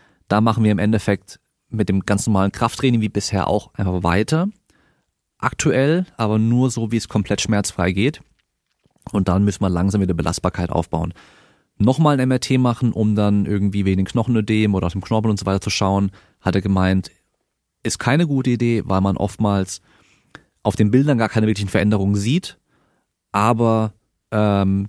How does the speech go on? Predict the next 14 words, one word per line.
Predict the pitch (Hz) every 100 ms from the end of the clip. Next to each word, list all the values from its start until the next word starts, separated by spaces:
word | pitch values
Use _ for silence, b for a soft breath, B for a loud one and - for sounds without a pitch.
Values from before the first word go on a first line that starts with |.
| -
die | 104 98 98 98 98 - _ _ _ _ _ _ _ _ -
Symptome | 110 104 120 117
deutlich | 95 92 90
besser | 90 -
geworden | 95 85 85 85
sind. | 82 82 - -
Und | 101 95
darum | 101 98
geht's | 90
im | 101
Endeffekt | 87 87 87
am | 87
Schluss | - 85
ja. | 85